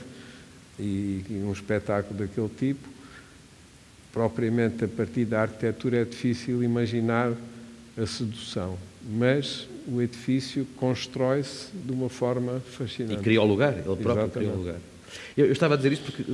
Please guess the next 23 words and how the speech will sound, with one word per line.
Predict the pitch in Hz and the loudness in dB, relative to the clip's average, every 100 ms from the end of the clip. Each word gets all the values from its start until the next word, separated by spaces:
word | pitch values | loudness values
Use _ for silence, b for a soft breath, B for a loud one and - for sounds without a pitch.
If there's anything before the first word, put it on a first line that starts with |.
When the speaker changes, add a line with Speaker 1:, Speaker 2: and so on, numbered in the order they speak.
| 117 | -2
Speaker 2:
vendo | 113 131 123 | 4 6 8
estas, | 117 - 113 104 107 | 6 4 0 0 -2
estes | 117 98 - | -2 -2 -2
concursos, | 113 101 107 117 - - - 98 | 0 2 2 2 -2 -12 -8 -2
onde | 98 | -2
tu | - 110 101 - | 2 2 2 4
Speaker 1:
Uhum. | 117 117 113 | 4 2 0
Speaker 2:
confessaste | - 104 - 113 101 - - - | 2 2 6 6 6 2 -12 -6
que, | 107 98 101 101 | 0 2 0 0
que | 110 101 95 101 90 73 | 0 2 0 -4 -4 -2
muitas | 113 107 92 | 0 0 0
vezes, | 101 110 101 - | 4 4 4 -2
ou | - | -6
quase | 98 131 - | -2 -2 0
sempre, | 131 107 - 95 - B B B - - 92 - | 2 2 2 -4 -6 B B B -14 -10 -8 -4
usavas | 101 117 107 101 | 4 6 6 2
o | |
vidro, | 98 107 98 90 - - - - - | 2 4 2 0 -8 -12 -18 -14 -2
que | |
não | 104 101 | 4 6
é | 104 | 8
muito | 117 117 | 6 6
Speaker 1:
Sim. | 170 175 | 6 6